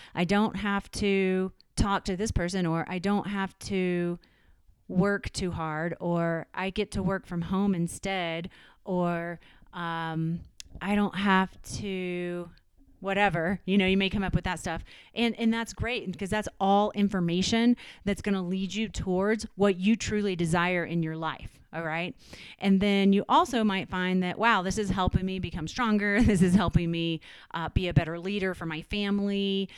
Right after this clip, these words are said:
This is helping me learn things that, uh, are gonna be pertinent for, uh, my children," or something like that, right? So, so just ask, you know, what, where is the gift? Uh, yeah, and just find,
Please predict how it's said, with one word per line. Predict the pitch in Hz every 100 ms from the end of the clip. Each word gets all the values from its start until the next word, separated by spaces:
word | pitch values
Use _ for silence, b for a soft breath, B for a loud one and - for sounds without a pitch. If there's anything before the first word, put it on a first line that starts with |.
| B -
This | 165
is | 170
helping | 165 170 -
me | 165 160
learn | 170 185 196 208
things | 220 220 226 226
that, | 185 180 165 - B B -
uh, | 160 -
are | 180
gonna | 180
be | 175 170
pertinent | - 175 - 180 175 -
for, | - 170 165 165 b b b -
uh, | 147
my | - 170 143 165
children," | - 254 247 202 139 143
or | 180
something | 170 185 175 170
like | 170
that, | 202 226 -
right? | 202 190 180
So, | 233 226 -
so | - 254
just | 262 339 - -
ask, | 254 339 190 - -
you | 190
know, | 180 196 220
what, | 190 208 233 -
where | 196 226 269
is | 262
the | 202
gift? | 170 175 - - - - b b b b b -
Uh, | 175 156 -
yeah, | 190 214 110
and | 196
just | 240 -
find, | 320 277